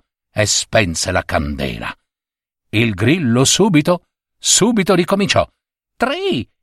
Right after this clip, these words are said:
tri, tri!» Lo lasciarono cantare in pace fino all'alba.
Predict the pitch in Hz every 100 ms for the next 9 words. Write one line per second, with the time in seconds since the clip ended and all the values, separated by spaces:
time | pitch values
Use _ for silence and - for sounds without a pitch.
0 | _ 247 269 427 440 170 107 - 247 440
1 | 427 508 427 381 262 214 120 - _ _
2 | - 90 80 78 85 90 87 87 - 87
3 | 90 - 90 85 87 80 87 95 87 -
4 | 90 - _ _ _ _ 117 202 220 202
5 | 214 214 220 233 214 175 185 151